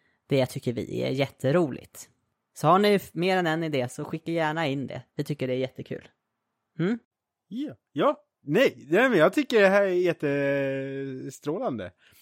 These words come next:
Speaker 2: Och, ehm, det, det var lite spännande att sitta där och titta på omröstningen förut också.
Speaker 1: Ja.
Speaker 2: För det var ju flera olika förslag och som jag sa i förra avsnittet hade jag ju en kompis som vet kuppa in det som skulle vara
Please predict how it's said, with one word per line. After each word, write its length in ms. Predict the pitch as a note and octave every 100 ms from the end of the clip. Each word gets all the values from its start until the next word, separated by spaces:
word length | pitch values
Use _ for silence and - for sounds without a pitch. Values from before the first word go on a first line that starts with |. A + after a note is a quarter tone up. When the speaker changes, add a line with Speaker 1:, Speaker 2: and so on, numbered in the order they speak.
| - - _ -
Speaker 2:
Och, 480 | D#3 D#3 D3+ D3+
ehm, 160 | D3+ C3+ _ _ _ _ _ _ _ _ _
det, 260 | D3 D#3 D#3
det 120 | D3+
var 180 | D3+ D3+
lite 180 | F#3+ F#3
spännande 400 | - F3+ D3 D3+
att 60 |
sitta 200 | C#3+ C#3
där 60 | B2+
och 80 | A#2
titta 280 | C3 -
på 260 | D3+ C#3+ B2+
omröstningen 600 | C#3 A#2+ F3 - D#3+ D3
förut 280 | - G2+ -
också. 400 | G2+ - F2+ E2+ _ _ _ _ _
Speaker 1:
Ja. 360 | C#3 D3 D#3+ F3 -
Speaker 2:
För 240 | A2+ A#2
det 80 | A#2+
var 100 | B2
ju 160 | A#2+
flera 180 | - D3+
olika 300 | D#3 D3 D3+ - _
förslag 720 | - C#3 - D3 D#3 D#3+ - -
och 420 | B2+ B2+ B2 B2
som 460 | - - - B2 B2
jag 200 | B2 A#2+
sa 340 | - B2 B2
i 20 |
förra 420 | A#2+ - C3 A2+ C#3
avsnittet 540 | C3 - B2 A#2+ B2+
hade 240 | A#2+ A2+
jag 180 | A#2+ A#2+
ju 100 | A#2+
en 420 | - A#2+ B2+ B2+
kompis 500 | - B2+ A#2+ A#2 A2+
som 100 | A2+
vet 240 | A2+ - -
kuppa 380 | - A2 B2 A2
in 340 | C3 C3+ A#2+
det 160 | A2+ G#2+
som 140 | A2+
skulle 320 | G2+ - G#2+
vara 300 | G2+ G#2+ G#2